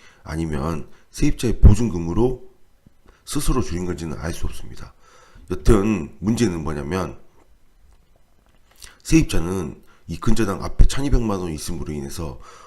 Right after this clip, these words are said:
원래 일억 오천오백 자체도 이 시세에 따라서 일억 오백 자체, 일억 오천오백 자체도, 어, 이미 손해를 발생한 상황입니다. 한 약 한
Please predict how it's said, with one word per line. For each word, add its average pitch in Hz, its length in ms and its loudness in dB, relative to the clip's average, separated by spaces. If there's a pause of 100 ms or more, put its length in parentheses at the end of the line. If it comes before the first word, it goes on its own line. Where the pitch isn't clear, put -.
(140)
원래 127 600 2 (140)
일억 120 260 4
오천오백 107 420 2
자체도 78 720 -6 (220)
이 85 100 -8
시세에 117 580 -4
따라서 80 520 -6
일억 82 160 -4
오백 85 280 6
자체, - 300 -8 (120)
일억 85 240 -2
오천오백 85 360 2
자체도, - 540 -6 (560)
어, 71 480 -12
이미 113 240 0
손해를 113 600 4
발생한 110 380 4
상황입니다. 78 760 -10
한 69 260 -14
약 76 160 -10
한 82 160 -14